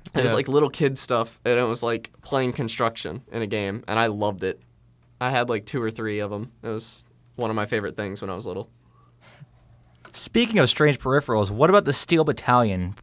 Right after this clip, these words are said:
Speaker 3: like, entire cockpit peripheral?
Speaker 1: The what?
Speaker 2: Wait, what?
Speaker 3: Have you not seen the Steel Battalion peripheral?
Speaker 1: I
Speaker 2: Yeah, wh-,
Speaker 1: haven't.
Speaker 2: why don't you describe it for us?
Speaker 3: Uh, well, imagine, you know how, like, a mech cockpit looks?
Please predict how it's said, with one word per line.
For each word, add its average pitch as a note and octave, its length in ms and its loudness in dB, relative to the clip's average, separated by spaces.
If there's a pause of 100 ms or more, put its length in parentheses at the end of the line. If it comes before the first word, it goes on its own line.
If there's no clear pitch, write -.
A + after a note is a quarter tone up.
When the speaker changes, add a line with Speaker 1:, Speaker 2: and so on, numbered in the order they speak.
(160)
Speaker 3:
like, A2 300 2 (140)
entire C#3+ 440 6
cockpit - 640 2 (440)
peripheral? G2+ 640 -2 (220)
Speaker 1:
The A#2+ 100 -14
what? C#3 320 -6
Speaker 2:
Wait, B2 140 2
what? A2 220 -4 (160)
Speaker 3:
Have D3 160 4
you E3 60 2
not E3 160 10
seen G3+ 200 -2
the D#3+ 60 -4
Steel D#3+ 180 -2
Battalion D3+ 580 2
peripheral? E3+ 520 2
Speaker 1:
I - 100 2
Speaker 2:
Yeah, C3 80 8
wh-, A2+ 60 4
Speaker 1:
haven't. A2 180 2
Speaker 2:
why D3 120 6
don't D#3 200 4
you C#3+ 200 2
describe B2 400 2
it - 80 -8
for A2 180 -2
us? - 40 8
Speaker 3:
Uh, D#3 340 12
well, E3+ 420 10 (340)
imagine, A3+ 540 6
you G3 120 2
know G#3+ 80 8
how, B3+ 160 8
like, G#3+ 180 6
a E3 40 0
mech D3+ 260 6
cockpit E3+ 420 6
looks? - 480 0